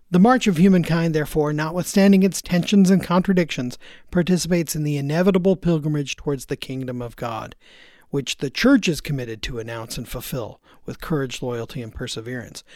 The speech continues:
In this itinerary, the church becomes a pilgrim with all men and women who search with a sincere heart for truth, justice,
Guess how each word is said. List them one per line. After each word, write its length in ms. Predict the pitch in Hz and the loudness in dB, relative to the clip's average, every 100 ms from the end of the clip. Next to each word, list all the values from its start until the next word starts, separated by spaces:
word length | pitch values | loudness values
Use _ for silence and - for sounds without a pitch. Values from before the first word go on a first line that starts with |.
| - - - _ | -20 -20 -20 _
In 220 | - 240 262 | 4 6 8
this 200 | 240 - | 6 6
itinerary, 840 | 202 - 202 202 180 165 160 156 - | 4 4 4 6 4 4 2 -2 -4
the 100 | 165 | -4
church 420 | - 202 202 - | 0 4 4 2
becomes 360 | 190 165 170 151 | -2 -2 -2 -4
a 60 | |
pilgrim 600 | 135 - 165 147 156 147 | -8 -8 -6 -4 -4 -4
with 160 | 139 127 | -4 -6
all 300 | - 139 139 | -8 -6 -4
men 260 | 135 127 | -4 -4
and 160 | 127 123 | -6 -8
women 280 | 120 117 117 | -8 -10 -10
who 120 | 139 | -8
search 420 | 120 - 156 - - - - | -6 -2 -2 -2 -10 -16 -6
with 200 | 175 180 | -2 0
a 100 | 170 | 0
sincere 640 | - 180 147 - 190 185 | 2 2 0 0 2 2
heart 320 | - 170 123 | 2 -2 -2
for 160 | - 139 | -8 -10
truth, 400 | - 175 170 - _ _ _ | -4 -2 -2 -6 _ _ _
justice, 600 | 143 151 135 - 123 - | -6 -4 -4 -6 -8 -10